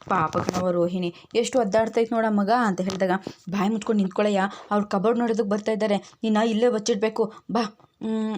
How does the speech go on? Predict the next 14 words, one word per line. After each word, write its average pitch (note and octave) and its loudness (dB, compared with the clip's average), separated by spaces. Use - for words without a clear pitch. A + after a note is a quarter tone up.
ಇಲ್ಲೇ, C4+ 2
ಇಲ್ಲೇ, C4+ 2
ಇಲ್ಲೇ, C4 2
ಇಲ್ಲಿ C#4+ 4
ಕೂತ್ಕೋ" C4+ 0
ಅಂತ G3+ 2
ಹೇಳಿ G#3+ -2
ಹೇಳ್ತಾಳೆ. G#3 0
"ಏನೋ D4 4
ಇದ್ರೊಳಗೆ C#4+ 4
ತುಂಬ A#3 0
ಶೆಕೆ A3 0
ಐತೈತೆ A#3 0
ಕಣವ, A3 -2